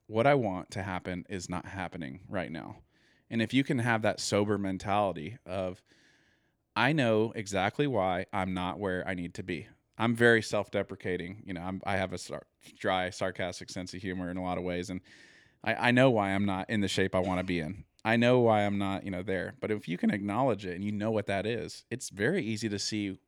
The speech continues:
what the path is that you need to take to get there. And, um, I think we all just need a little more of that sober mentality of like, "Hey, we're honest with ourselves. We're honest with what we're good at, what we're not.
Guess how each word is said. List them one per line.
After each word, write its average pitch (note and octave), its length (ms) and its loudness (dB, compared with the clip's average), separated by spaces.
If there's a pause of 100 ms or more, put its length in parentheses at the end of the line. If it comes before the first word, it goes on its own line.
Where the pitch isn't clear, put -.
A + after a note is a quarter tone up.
what G#2 320 -4
the - 60 -8
path G2 340 0
is F#2+ 200 -4
that F#2 120 -6
you F#2 120 -6
need F#2 160 -4
to E2+ 60 -14
take - 380 -8 (320)
to C#3 100 -6
get F#3+ 180 -4
there. - 220 -8 (640)
And, G#2+ 420 -4
um, G2 460 0 (720)
I G#2 40 -14
think C3+ 180 -6
we B2 100 2
all G#2 160 2
just G#2 160 -6
need G2+ 200 -4 (140)
a G2 80 -14
little F#2+ 200 -4
more G2 200 0
of F#2+ 80 -2
that G2+ 160 -4
sober G2+ 300 -2
mentality G2+ 640 -6
of F#2+ 160 -8
like, F#2+ 240 -6
"Hey, - 340 -8
we're G#2+ 220 -4
honest G#2+ 400 -8
with F2+ 140 -14
ourselves. E2+ 580 -12 (100)
We're G#2 160 -10
honest G#2+ 320 -4
with A2 140 -4
what A2 120 -2
we're A2+ 100 -4
good B2 200 -2
at, F#2+ 180 -2
what F#2 140 -4
we're G#2+ 80 -4
not. A#2 320 -2